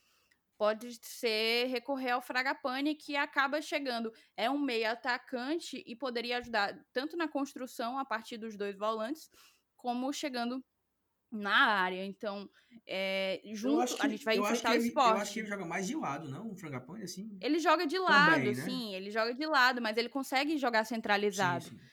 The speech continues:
Speaker 1: Ele é, ele é bem versátil. Então, e se a gente tá falando aqui de algo experimental,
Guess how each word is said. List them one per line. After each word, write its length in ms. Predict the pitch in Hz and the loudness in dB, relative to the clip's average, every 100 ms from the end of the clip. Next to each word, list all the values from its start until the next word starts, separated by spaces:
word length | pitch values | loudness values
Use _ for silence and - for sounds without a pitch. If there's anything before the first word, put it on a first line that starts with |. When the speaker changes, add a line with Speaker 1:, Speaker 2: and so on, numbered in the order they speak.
| _ - | _ -6
Speaker 1:
Ele 240 | 208 233 | -2 6
é, 240 | 233 233 233 | 8 8 6
ele 140 | 240 | 4
é 100 | 233 | 4
bem 180 | 233 254 | 2 0
versátil. 760 | 262 285 - 233 208 202 - - _ _ _ - | 0 -2 2 2 0 -6 -14 -20 _ _ _ -12
Então, 380 | 208 - 220 | -12 -4 -2
e 80 | 226 | -2
se 140 | - 226 | -2 -2
a 40 | |
gente 200 | 220 247 | -2 -4
tá 80 | 262 | -2
falando 320 | 247 226 220 | 2 2 2
aqui 220 | 214 - | -2 -6
de 120 | 208 214 | -2 2
algo 200 | 196 196 | 2 0
experimental, 1080 | - 233 226 214 196 - 196 208 269 226 | -2 0 2 -2 -6 0 6 6 6 4